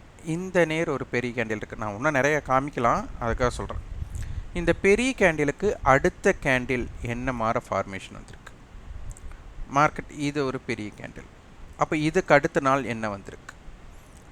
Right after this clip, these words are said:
இது ஒரு பெரிய கேண்டில். அடுத்த நாள் என்ன வந்திருக்கு? இது ஒரு பெரிய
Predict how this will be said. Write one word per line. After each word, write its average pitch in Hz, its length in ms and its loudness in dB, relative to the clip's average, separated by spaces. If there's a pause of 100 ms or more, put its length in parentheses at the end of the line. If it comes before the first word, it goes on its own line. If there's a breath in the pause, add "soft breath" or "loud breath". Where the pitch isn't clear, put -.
(480)
இது 170 300 2
ஒரு 160 180 2
பெரிய 143 360 2
கேண்டில். 110 360 -2 (240)
அடுத்த 139 280 4
நாள் 135 180 2
என்ன 107 240 -2
வந்திருக்கு? - 440 -14 (600)
இது 165 300 2
ஒரு 156 160 0
பெரிய 131 320 0